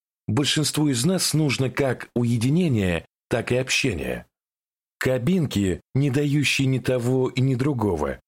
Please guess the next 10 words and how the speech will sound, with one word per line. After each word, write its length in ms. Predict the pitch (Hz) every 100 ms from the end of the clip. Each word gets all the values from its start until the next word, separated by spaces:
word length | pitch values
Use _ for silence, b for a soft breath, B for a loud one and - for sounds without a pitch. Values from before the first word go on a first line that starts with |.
| -
представляют 640 | 143 127 - 139 147 139 123
собой 460 | - 127 147 170
наихудший 640 | 156 151 127 - 123 -
вариант. 600 | 113 127 107 76 - - _ _ _ _ _ -
Мы 180 | 113 131
полагаем, 640 | 123 127 127 175 175 127
что 440 | - - 135 131 -
оптимальное 720 | - - 147 139 123 104 104
рабочее 440 | 110 107 110 - 131
место 500 | 170 - 107 90